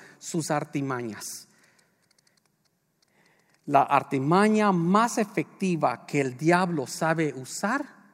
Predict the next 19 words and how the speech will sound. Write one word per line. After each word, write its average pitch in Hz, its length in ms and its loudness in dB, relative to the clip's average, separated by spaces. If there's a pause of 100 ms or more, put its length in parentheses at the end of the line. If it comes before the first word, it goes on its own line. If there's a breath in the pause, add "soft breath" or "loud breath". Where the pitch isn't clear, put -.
(1200)
especialmente 190 1120 0
cuando 151 240 -2
se 143 180 -6
trata - 840 -2
en 156 180 0
relaciones 147 800 -2
interpersonales, 170 1400 -2 (480 soft breath)
es 165 220 0
la 135 140 -2
falta 160 640 -4
del 131 240 -6
perdón, 120 580 -12 (460)
es 175 220 0
la 156 140 4
escasez - 880 -4
de 139 100 -2
perdonar. 127 680 -6 (720)
¿Por 226 220 -4
qué? 240 380 -4